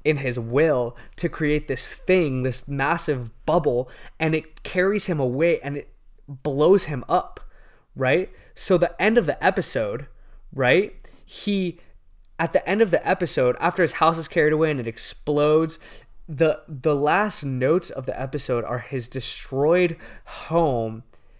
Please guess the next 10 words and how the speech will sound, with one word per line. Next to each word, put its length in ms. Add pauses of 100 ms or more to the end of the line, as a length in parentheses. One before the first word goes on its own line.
(140)
yet 680 (360)
in 220
the 120
rubble, 640 (300)
he's 260
still 540 (260)
playing 500
his 300
c-, 80 (100)
clarinet 640